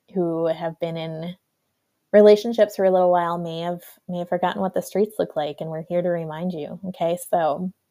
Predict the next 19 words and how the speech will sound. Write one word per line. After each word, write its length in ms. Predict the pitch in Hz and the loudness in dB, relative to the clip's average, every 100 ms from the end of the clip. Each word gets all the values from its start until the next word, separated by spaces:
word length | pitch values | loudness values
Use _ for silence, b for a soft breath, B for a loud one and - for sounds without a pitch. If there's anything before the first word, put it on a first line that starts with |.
| - | -10
if 140 | - | -4
you 80 | 196 | -2
see 140 | 196 | 0
anything 300 | 202 196 180 | 2 2 0
good, 220 | 175 170 160 | 0 -2 -2
send 180 | 170 165 | -4 -4
it 80 | |
my 120 | 170 160 | -4 -2
way. 300 | 160 156 165 | 0 -2 -2
Would 140 | 185 | 0
love 200 | 170 165 | 2 0
to 100 | - | -2
post. 540 | 175 156 156 - - - b b b b b | -2 0 0 -2 -12 -14 b b b b b
Um, 320 | 180 185 180 - | 2 4 2 2
and 340 | 214 254 226 - | 2 2 -2 -2
legend 420 | 185 185 247 214 | 0 4 4 2
has 260 | 175 175 180 | -2 -4 -4
it, 260 | 160 - _ | -4 -6 _
for 140 | - | -8